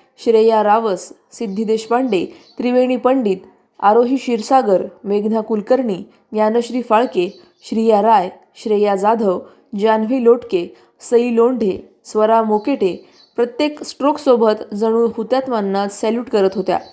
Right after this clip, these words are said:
तलावाभोवती भारत माता की जयचा नारा घुमत होता. या ऐतिहासिक जलतरणाची शिस्त व न्याय सांभाळला पंच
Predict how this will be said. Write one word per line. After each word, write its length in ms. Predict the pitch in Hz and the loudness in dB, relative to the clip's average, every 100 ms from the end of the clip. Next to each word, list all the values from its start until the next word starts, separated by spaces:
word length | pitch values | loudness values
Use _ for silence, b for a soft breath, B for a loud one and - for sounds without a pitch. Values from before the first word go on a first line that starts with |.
| b b _ 214 | b b _ 0
तलावाभोवती 680 | 208 202 196 220 214 214 | 2 4 2 0 -2 -4
भारत 420 | 214 208 220 262 262 | -8 -4 -4 -4 -2
माता 280 | 226 220 | -4 -4
की 220 | 220 233 220 | -6 -6 -2
जयचा 420 | 208 254 277 269 | 2 2 2 -2
नारा 280 | 233 202 220 | 0 0 0
घुमत 260 | 208 208 202 | -2 -4 -4
होता. 220 | 196 185 185 b b b - | -6 -6 -8 b b b -2
या 120 | 214 | 0
ऐतिहासिक 600 | - 208 226 220 214 233 196 | 0 0 0 -2 -2 -4 -2
जलतरणाची 720 | 220 269 277 247 233 220 233 | 0 2 0 2 0 -2 -6
शिस्त 360 | 226 262 - 226 | -6 -4 -4 -2
व 220 | 196 196 | 0 0
न्याय 320 | 202 208 240 | 0 -2 -2
सांभाळला 580 | 247 214 208 220 196 175 B B B - | -2 -2 0 0 2 0 B B B -4
पंच 300 | 233 254 | -2 0